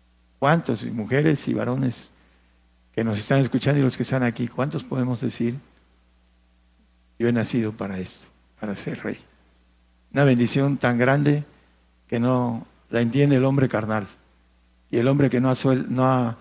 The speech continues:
soltado su pie del mundo, no la puede entender. Por eso no lo hace, porque no puede entender lo que viene para él. La grande bendición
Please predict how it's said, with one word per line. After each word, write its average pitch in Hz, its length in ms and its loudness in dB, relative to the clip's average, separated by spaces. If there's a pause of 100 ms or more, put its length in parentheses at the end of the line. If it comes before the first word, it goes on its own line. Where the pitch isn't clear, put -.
(140)
soltado 123 560 0
su 101 340 -6 (140)
pie 135 360 2 (520)
del 110 180 -2
mundo, 113 380 -2 (520)
no 131 80 -2
la 123 100 0
puede 113 220 -4
entender. 110 360 -8 (480)
Por 131 140 2
eso 147 260 4
no 139 120 2
lo 135 120 2
hace, 151 220 -2 (800)
porque 117 200 -6
no 127 120 -2
puede 131 180 -2
entender 127 400 0
lo 120 160 -4
que 104 380 -8
viene 135 440 0
para 107 300 -6
él. 107 120 -8 (800)
La 117 140 -2
grande 151 340 4
bendición 139 580 2